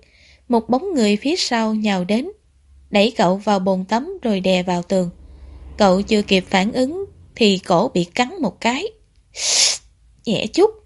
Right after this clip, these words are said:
đau. Giọng nói khàn khàn của Độ Sóc vang lên. Đau mới tốt, nhớ dai. Trần Dương buồn cười nói.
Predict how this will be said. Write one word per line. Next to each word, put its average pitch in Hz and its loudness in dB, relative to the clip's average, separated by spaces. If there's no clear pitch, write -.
đau. 349 2
Giọng 214 4
nói 285 -2
khàn 214 -2
khàn 190 0
của 226 -2
Độ 190 0
Sóc - -6
vang 254 0
lên. 254 0
Đau 180 4
mới 185 -2
tốt, 269 -2
nhớ 190 2
dai. 214 2
Trần 208 2
Dương 240 2
buồn 202 2
cười 185 0
nói. 240 -4